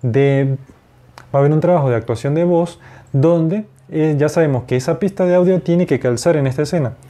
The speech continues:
y por ende el animador sabe que ese diálogo debe ser animado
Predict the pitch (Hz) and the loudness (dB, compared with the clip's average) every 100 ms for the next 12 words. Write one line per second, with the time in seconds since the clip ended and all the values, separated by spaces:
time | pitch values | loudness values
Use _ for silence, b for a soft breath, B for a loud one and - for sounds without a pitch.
0 | - 131 135 160 160 135 120 120 123 131 | -8 -4 0 0 2 0 0 -2 -2 -2
1 | 139 160 143 147 B - 113 120 160 190 | -2 -2 -2 -6 B -8 -2 0 0 0
2 | 175 175 175 175 131 123 156 143 147 135 | 0 0 0 -2 -2 0 2 0 0 -2
3 | 135 156 156 170 | 0 0 -2 -4